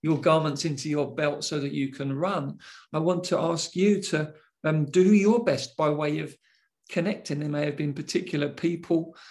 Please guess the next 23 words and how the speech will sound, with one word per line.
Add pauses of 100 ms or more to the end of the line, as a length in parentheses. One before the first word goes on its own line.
(160)
particular
things (400)
that
you've
become
aware
of
over
this
week,
weekend.
You
think,
"I
wanna
find
out
more
about
that." (680)
Or,
"I
wanna